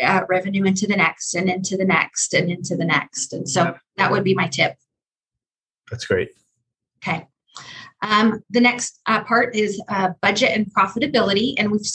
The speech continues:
Speaker 1: we've sort of hit on that. And so I encourage people that there are best practices around, um, how all, of all the money that comes in,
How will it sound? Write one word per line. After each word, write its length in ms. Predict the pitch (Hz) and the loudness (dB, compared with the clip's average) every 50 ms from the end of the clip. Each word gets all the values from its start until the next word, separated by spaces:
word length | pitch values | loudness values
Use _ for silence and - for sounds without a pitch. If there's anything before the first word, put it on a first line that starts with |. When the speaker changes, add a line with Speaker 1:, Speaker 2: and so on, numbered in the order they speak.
| - _ | -8 _
Speaker 1:
we've 180 | - 240 240 - | -2 -2 0 0
sort 280 | - - - 403 403 330 | -2 -2 0 2 2 2
of 120 | 254 214 | 2 2
hit 260 | - 233 220 - - - | 2 2 2 2 2 0
on 160 | 208 208 196 | -2 0 0
that. 280 | 190 185 196 220 226 - _ _ - - - _ _ | 0 2 2 0 -2 -4 _ _ -20 -20 -20 _ _
And 120 | 247 247 | 0 0
so 120 | - - 262 | 0 2 2
I 80 | 247 | 2
encourage 520 | 262 269 269 254 - - 311 330 311 - - | 2 2 0 -2 -4 -4 -4 -2 -4 -4 -2
people 360 | - 247 226 - 226 220 220 | -4 -4 -2 -2 -4 -2 -2
that 200 | 226 - - - | -2 -4 -2 0
there 220 | 214 214 208 - | 0 0 2 2
are 220 | - 208 208 220 220 | 2 2 2 2 2
best 280 | 233 247 247 - - | 2 0 0 -2 -6
practices 800 | _ - 190 - - _ - 196 202 - - 190 190 202 202 - _ - - - _ _ - | _ 0 0 0 -2 _ -6 -6 -6 -2 -2 -2 -2 -2 -4 -8 _ -20 -20 -20 _ _ 0
around, 720 | 214 214 214 220 226 226 214 196 196 196 202 208 226 220 - _ _ _ _ _ | 0 2 4 4 4 4 4 4 2 2 2 0 -2 -2 -4 _ _ _ _ _
um, 400 | 185 208 196 185 190 185 - - _ _ _ _ _ - _ _ _ _ | 0 2 2 2 0 -2 -4 -10 _ _ _ _ _ -20 _ _ _ _
how 380 | - - - 233 233 - - - - _ _ - | -2 0 2 2 0 0 -2 -8 -18 _ _ 0
all, 260 | 208 202 214 214 - - | 2 2 2 2 2 2
of 160 | - 214 190 196 - | 0 0 0 0 0
all 200 | 202 190 196 220 | 2 2 2 4
the 80 | 247 247 | 4 4
money 260 | 247 254 262 277 285 | 6 6 4 4 2
that 180 | 262 285 - - | 2 0 -2 -2
comes 300 | - - 339 359 - - | -4 -4 -4 -2 0 0
in, 400 | 220 202 196 208 240 285 277 | 0 0 2 0 0 -2 -2